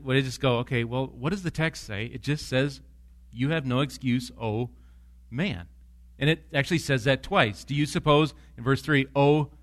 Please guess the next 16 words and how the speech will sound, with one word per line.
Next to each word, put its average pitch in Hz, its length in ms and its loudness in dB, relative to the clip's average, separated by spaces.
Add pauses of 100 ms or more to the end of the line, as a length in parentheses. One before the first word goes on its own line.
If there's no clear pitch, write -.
(320)
man." 131 360 -2 (520)
So 175 240 4
I, 156 160 4 (200)
I 147 100 2
think 208 260 0
you 208 100 0
can 156 140 4
see 196 240 2
s-, - 180 -4
there's 151 220 0
some 147 160 -2
Jewish 170 540 4 (280)
allusion 160 560 6
here, 180 200 6
some 135 220 -2
hints. 160 640 0